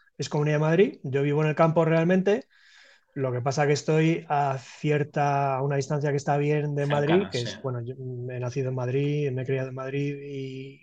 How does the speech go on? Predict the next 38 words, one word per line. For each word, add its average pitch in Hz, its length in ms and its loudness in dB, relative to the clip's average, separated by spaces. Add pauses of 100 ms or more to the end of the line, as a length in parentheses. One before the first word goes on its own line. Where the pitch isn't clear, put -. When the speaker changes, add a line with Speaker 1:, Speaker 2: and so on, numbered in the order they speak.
Speaker 1:
y 135 60 -18
tal, 165 240 0
y 131 160 4
bueno, 117 340 -2
lo 123 80 -2
que 117 80 -2
he - 20 2
hecho 139 120 2
ha - 20 4
sido 135 180 8
venirme 139 240 8
al 127 80 4
campo. 127 300 -2 (680)
Eh, 135 260 2
en 143 180 8
esto 160 220 10
fui 190 140 10
un 185 80 12
poquito 175 280 12
un 165 60 6
precursor, 160 540 8
porque 143 180 4
lo 135 100 6
hice, 156 800 6
yo 143 80 4
esto 151 180 2
lo 156 80 8
hice 160 180 6
bastantes 139 440 4
años 135 280 2
antes 139 240 2
de 135 60 4
la 131 100 2
pandemia, 139 460 2
lo 123 100 -4
hice 135 280 -2
en 131 140 -2
el, 127 540 -2